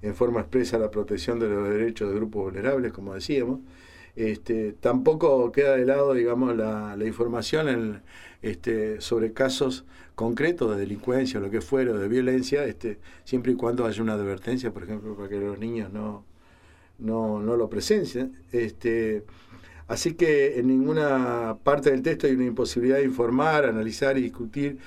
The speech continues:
en particular durante programas educativos, informativos, periodísticos, sobre situaciones de violencia. No está prohibido hablar de política, religión, ni de sexo, ni nada de eso, sino que lo que se trata es de la protección de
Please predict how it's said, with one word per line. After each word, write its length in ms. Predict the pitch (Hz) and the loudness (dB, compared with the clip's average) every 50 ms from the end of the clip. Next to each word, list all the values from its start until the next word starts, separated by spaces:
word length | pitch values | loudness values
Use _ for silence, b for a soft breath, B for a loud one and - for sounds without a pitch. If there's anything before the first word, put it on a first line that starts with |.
| B B B B B | B B B B B
en 140 | B 113 107 | B -4 -2
particular 520 | 110 110 104 101 - 117 110 117 131 131 131 | 0 -2 -2 -2 -4 -2 0 2 4 4 4
durante 340 | 127 120 117 113 107 117 107 | 4 2 2 0 0 -2 -2
programas 340 | 101 107 117 123 123 117 | -2 -2 0 0 0 0
educativos, 640 | 113 110 104 101 101 98 - 143 143 147 143 139 131 | 0 0 -2 -2 -4 -4 -2 0 0 2 2 2 2
informativos, 680 | 117 95 85 101 101 104 107 - - 131 139 139 117 87 | 0 0 -2 -4 -4 -4 -4 -2 0 0 2 0 0 -2
periodísticos, 720 | 90 98 98 101 107 120 131 127 131 - 117 110 110 107 - B B B B | -4 -4 -2 0 0 0 0 -2 -2 -4 -4 -4 -4 -6 -6 B B B B
sobre 240 | B - 113 107 101 | B -4 -4 -2 -2
situaciones 540 | 98 - 104 101 - 104 98 - 123 120 117 | -4 -6 -10 -8 -6 -6 -4 -2 0 2 2
de 60 | 107 | 2
violencia. 480 | 101 101 101 104 123 131 139 131 127 110 | 2 0 0 2 2 2 0 0 -2 -4
No 80 | 98 | -4
está 220 | 95 - 113 113 104 | -2 -2 -2 -2 -2
prohibido 380 | - 104 104 104 110 113 107 | -2 -2 0 2 2 2 2
hablar 180 | 101 104 101 101 | 2 0 0 -2
de 80 | 98 85 | -4 -6
política, 460 | 76 98 113 123 127 131 127 110 90 | -4 -4 -2 -2 -2 -2 -2 -4 -4
religión, 400 | 87 85 87 90 87 - 131 123 | -4 -6 -10 -8 -4 -2 -2 0
ni 80 | 120 110 | 0 -2
de 100 | 95 90 | -2 -2
sexo, 400 | - - 135 131 131 - 151 131 | 0 0 0 0 0 -2 -4 -4
ni 120 | 104 98 98 | -4 -6 -6
nada 300 | 98 107 117 117 113 113 | -6 -2 0 0 2 0
de 60 | 123 | 0
eso, 300 | 127 127 - 165 170 175 - B B B B B B B B | -2 -2 -4 -4 -6 -6 -8 B B B B B B B B
sino 340 | B - - 113 110 110 107 | B -4 -2 0 0 0 0
que 120 | 104 110 107 | 0 0 0
lo 120 | 110 104 | 0 0
que 80 | 107 101 | -2 -2
se 160 | - - 110 | -4 -4 -4
trata 340 | - 117 120 123 127 127 120 | -2 -2 -2 0 0 0 0
es 140 | 113 101 | 0 0
de 80 | 107 110 | 0 -2
la 140 | 104 104 95 | -2 -2 -2
protección 560 | - 107 104 - 110 107 - - 123 123 123 | -2 -4 -4 -4 -4 -6 -4 -2 -2 -2 -2
de 200 | 117 113 104 101 | -4 -4 -6 -8